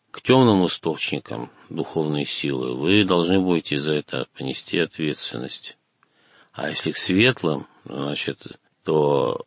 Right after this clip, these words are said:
наступают совсем другие следствия от этого.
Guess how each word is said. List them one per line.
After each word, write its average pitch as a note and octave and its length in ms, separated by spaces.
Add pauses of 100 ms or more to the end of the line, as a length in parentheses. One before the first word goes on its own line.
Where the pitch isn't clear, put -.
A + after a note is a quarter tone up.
(100)
наступают F2+ 560
совсем F2+ 380
другие F2+ 480
следствия - 760
от - 180
этого. - 380